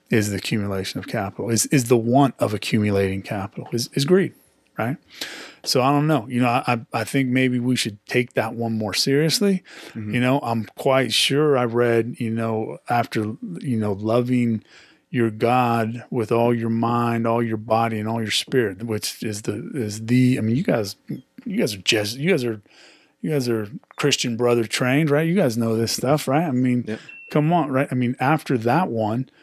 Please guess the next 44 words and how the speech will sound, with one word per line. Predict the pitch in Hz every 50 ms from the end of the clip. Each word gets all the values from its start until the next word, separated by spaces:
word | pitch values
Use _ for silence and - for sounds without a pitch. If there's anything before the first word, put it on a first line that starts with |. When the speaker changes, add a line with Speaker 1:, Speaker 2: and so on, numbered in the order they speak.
| _ _ _ -
Speaker 1:
the | -
most | 127 135 143 131 131
important | 127 107 - - 190 196 170 139
one | 135 139 135
is | 127 -
to | - 123
love | 117 127 139 147 147
your | 151 143
brother | 135 139 143 147 147 151 147 147
as | 147 147 151
you | 156 156
love | 156 160 165 165
yourself, | 175 175 - - - 240 226 196 143 - - - _ _
right? | - 139 147 170
Speaker 2:
Mm-hmm. | - - 127
Speaker 1:
Love | 135 151 151 156
your | 151 143
neighbor | 139 139 147 156 180 180 156 151 143
as | 147 151 147
you | 156 160
love | 160 170 170 175
yourself, | 180 170 - - 226 226 208 147 - -
right? | 135 139 170 185 - - - - - - -
You | - 139
know, | 139 127 - -
I | 131 170
don't | 220 196
see | - - - 190
the | 151 139
Republican | 123 117 - - 143 156 156 156 139 - 113 101
Party | - - 160 170 151 120
taking | - 139 131 110 120 113 110
that | 110 120 160 151 -
one | - 120 113 110 110
real | 113 113 110
serious | 104 - - 170 170 147 127 113 110 107 - - - - - - - - - -
with | 143 120 -
respect | 127 113 - - - 139 131 -
to | -
people | - - 131 120 113
that | 110 104
are | 98
showing | - - - - 135 127 131 127 120 113 113
up | 117 120 98 - _